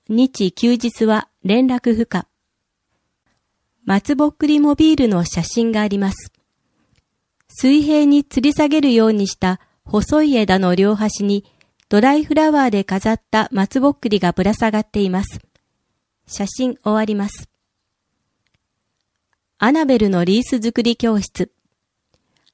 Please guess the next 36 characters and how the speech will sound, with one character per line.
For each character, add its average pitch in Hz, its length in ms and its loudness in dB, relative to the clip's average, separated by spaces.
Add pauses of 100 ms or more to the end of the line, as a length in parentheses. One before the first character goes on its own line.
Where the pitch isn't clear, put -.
(320)
秋 277 400 0
色 294 180 2
グ 254 180 0
リ 302 220 2
ー 277 40 0
ン 233 40 0
の 185 160 2
ア 214 60 0
ナ 226 120 0
ベ 196 140 -2
ル 185 100 0
で 175 200 -4 (340)
オ 196 100 2
リ 262 120 2
ジ 277 120 -2
ナ 302 160 2
ル 302 100 2
の 294 140 4
リ 302 160 2
ー - 20 0
ス 262 160 -2
を 196 100 2
作 - 200 -6
り 196 100 0
ま 190 140 -2
し 196 160 -2
ょ 175 180 -2
う。 - 60 -20 (1300)
日 254 300 -2
時、 175 220 -6 (1000)
八 220 360 -4
月 285 260 -2
十 262 220 0
日 240 160 -4
火 226 160 -4
曜、 233 360 0